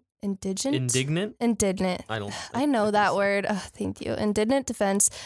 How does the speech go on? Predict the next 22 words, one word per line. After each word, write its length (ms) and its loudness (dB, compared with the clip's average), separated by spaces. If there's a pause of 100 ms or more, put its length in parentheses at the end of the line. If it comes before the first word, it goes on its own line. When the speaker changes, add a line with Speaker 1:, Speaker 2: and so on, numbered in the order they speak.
(140)
Speaker 1:
leading 300 2
a 60 0
committee 340 2
composed 500 2
of 80 0
the 80 0
prosecutor, 640 0
sheriff, 460 0
county 280 0
commissioners, 680 -2
and 180 0
representatives 840 0
of 160 -4
the 100 -2
trial 380 0
court 280 -2
and 180 -2
county. 580 -2 (520)
She 220 2
serves 420 4
on 120 2
the 120 2